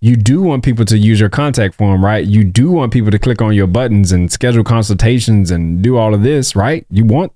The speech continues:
you want that. And there are many ways to direct traffic to your website, but one way that I found the easiest is to, uh, have a free downloadable resource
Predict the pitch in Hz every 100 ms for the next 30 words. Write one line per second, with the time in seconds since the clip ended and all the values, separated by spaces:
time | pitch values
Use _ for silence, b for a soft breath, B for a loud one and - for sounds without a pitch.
0 | - 123 135 208 240 87 67 - _ _
1 | _ _ _ _ _ - 123 131 120 127
2 | 160 131 156 180 139 165 202 160 - 123
3 | 117 110 - 104 107 117 101 - 113 104
4 | 98 110 98 95 98 95 - 92 92 76
5 | 113 101 - _ _ _ _ 90 113 196
6 | 190 170 135 120 - - 127 120 98 95
7 | - 117 139 151 170 175 - - _ -
8 | 113 117 113 - - 117 107 101 98 _
9 | _ _ - 107 104 101 107 151 170 127
10 | 120 98 - 139 143 143 98 113 120 117
11 | 117 110 104 92 107 117 - 101 95 92